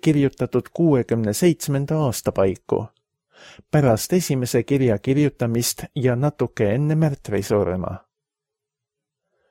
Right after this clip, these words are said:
Siis on teise Peetruse kiri Peetruse luigelaul, samuti nagu teine Timoteuse kiri on Pauluse luigelaul.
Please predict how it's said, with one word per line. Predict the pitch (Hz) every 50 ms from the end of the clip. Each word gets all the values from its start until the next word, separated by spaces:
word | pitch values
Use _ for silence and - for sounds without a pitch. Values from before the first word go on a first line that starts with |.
| _ _ _ _ _ _ _ _ _ _ _ _ _ _ _ _ _ _
Siis | - - - - 180 165 147 127 - 143
on | 123 120 113 -
teise | - 156 160 147 - 127 -
Peetruse | - 147 151 139 - - 123 120 123 113 - - 117 110 -
kiri | - 156 147 147 139 - - _ _ _
Peetruse | - 160 170 160 - - 123 135 143 135 - 160 156
luigelaul, | 165 175 156 120 - 104 92 90 87 85 87 - 104 - - - - _ _ _ _ _ _ _ _
samuti | - - - - 151 165 170 147 - - _ 139 131 123 - -
nagu | - 127 120 110 - 117
teine | 104 - - 143 151 139 117 98
Timoteuse | 87 - 147 165 180 160 - _ - 123 117 110 - 120 107
kiri | - - 139 135 131 131 -
on | 151 147 151 156
Pauluse | 170 151 117 101 98 95 - - 104 90
luigelaul. | 92 101 104 101 - 98 95 92 85 85 82 - - 101